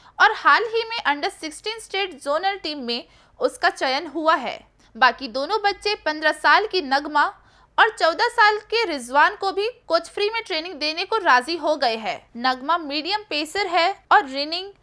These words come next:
डिस्क थ्रो और शॉट पुट जैसे कई और खेलों में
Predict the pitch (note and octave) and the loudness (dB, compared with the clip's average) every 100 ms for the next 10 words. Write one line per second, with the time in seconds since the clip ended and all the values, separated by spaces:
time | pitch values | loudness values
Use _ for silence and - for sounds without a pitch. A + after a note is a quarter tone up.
0 | _ _ G#3 C#4 F#4+ - - F#4+ F4+ G4 | _ _ -8 -4 -4 -6 -10 -4 -4 -4
1 | - _ _ _ - A4 - - E4+ - | -10 _ _ _ -2 -2 0 2 2 2
2 | G#4+ G#4 E4+ F4+ G4 G4 _ F4+ G4 A4 | -4 -4 -2 -4 -6 -10 _ 0 0 -2
3 | F4 D#4 D#4+ - D4 E4+ E4 C#4 - | 2 2 2 -4 -6 -4 -4 -6 -10